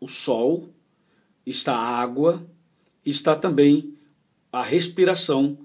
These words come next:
o, e o descanso. Ou seja, na verdade são oito, mas eu quero que você saiba a importância de cuidar da saúde. Eu quero convidar você a tomar mais água, ok?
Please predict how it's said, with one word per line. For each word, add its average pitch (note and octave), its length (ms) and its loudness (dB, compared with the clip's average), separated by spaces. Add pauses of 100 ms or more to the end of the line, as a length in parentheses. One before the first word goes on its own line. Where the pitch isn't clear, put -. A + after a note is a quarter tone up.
(440)
o, D#3+ 140 2
e E3 200 -6
o E3 60 0
descanso. - 640 -2 (760)
Ou D#3 100 2
seja, - 400 0 (260)
na D3+ 120 -4
verdade D3+ 380 0
são E3+ 380 -4
oito, C#3+ 560 0 (600)
mas D3 160 -4
eu D3 80 2
quero E3+ 180 0
que D3+ 80 -12
você D3 220 -4
saiba A2 580 -4 (260)
a C#3 120 -8
importância D#3+ 1120 -2 (320)
de D3 160 -6
cuidar C3+ 400 -4
da B2 100 -6
saúde. - 580 -6 (400)
Eu C3+ 80 -6
quero D3 200 2
convidar C#3+ 380 0
você C3+ 560 -2 (240)
a B2+ 80 -8
tomar B2+ 360 -2
mais B2 400 -4
água, B2+ 580 -4 (360)
ok? B2+ 560 -6